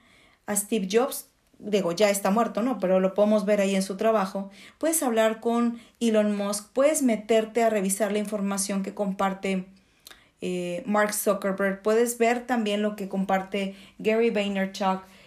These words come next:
puedes, eh, meterte a un sinfín de excelentes ponentes empresarios, y una de las claves es la autodisciplina. Así que si ellos lo están haciendo y el resultado se transforma en éxito,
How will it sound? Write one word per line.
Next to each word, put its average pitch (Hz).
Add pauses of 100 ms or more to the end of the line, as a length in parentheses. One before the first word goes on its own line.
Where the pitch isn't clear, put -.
(140)
puedes, 233 (180)
eh, 185
meterte 294
a 339
un 339
sinfín 339 (260)
de 214
excelentes 254
ponentes 226
empresarios, 196 (1120)
y 262
una 381
de 294
las 285
claves 320
es 320 (240)
la -
autodisciplina. 320 (120)
Así 247
que 240
si 277
ellos 339
lo 226
están 262
haciendo 240 (220)
y 240
el 233
resultado 226
se 220
transforma 196
en 202
éxito, 185